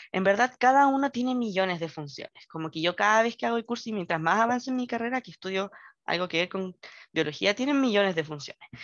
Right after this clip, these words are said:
Pero finalmente lo que ustedes necesitan saber para la prueba es dónde se encuentra, en qué tipo de célula, vegetal, animal,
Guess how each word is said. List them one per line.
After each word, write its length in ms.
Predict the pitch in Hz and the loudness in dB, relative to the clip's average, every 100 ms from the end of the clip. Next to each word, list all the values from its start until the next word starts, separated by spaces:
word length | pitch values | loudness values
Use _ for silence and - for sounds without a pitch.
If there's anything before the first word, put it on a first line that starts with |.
| - - - | -14 -14 0
Pero 200 | 226 254 | 4 4
finalmente 480 | 247 277 339 349 339 | 4 4 4 4 2
lo 120 | 294 | 0
que 80 | 226 | 0
ustedes 180 | 240 254 | -2 -2
necesitan 380 | 269 254 277 269 | -2 -4 -4 0
saber 200 | 262 262 | 0 2
para 200 | 277 254 | 2 2
la 120 | 254 | 2
prueba 360 | 269 285 226 | 4 6 6
es 260 | 156 - - _ _ _ | 4 -4 -18 _ _ _
dónde 420 | 156 160 294 311 | -2 2 4 2
se 60 | 311 | 0
encuentra, 520 | 311 320 294 320 - _ _ _ _ - | 2 2 0 -4 -10 _ _ _ _ -2
en 160 | 180 | -2
qué 400 | 175 220 220 214 - | 0 2 4 4 0
tipo 260 | 262 240 262 | -4 4 4
de 480 | 254 254 247 247 | 6 4 0 -2
célula, 440 | 240 269 269 269 262 | 0 0 2 2 0
vegetal, 580 | 175 170 208 208 208 - | 0 -6 -6 -4 -4 -4
animal, 540 | 170 175 233 247 359 | -2 0 4 4 2